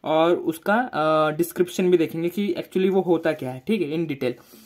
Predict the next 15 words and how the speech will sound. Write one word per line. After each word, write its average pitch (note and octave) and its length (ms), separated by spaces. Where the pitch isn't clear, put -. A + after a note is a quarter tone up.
तो F#3+ 220
पहला F#3 320
जो G3 100
पॉइंट F#3 360
है G3 120
हमारा F3 380
वो F3 140
है F3 180
बिहेवियरल E3 540
मॉडलिंग। C#3+ 440
तो F3 140
इसमें F#3+ 200
होता F#3 240
क्या F#3+ 160
है, G3 200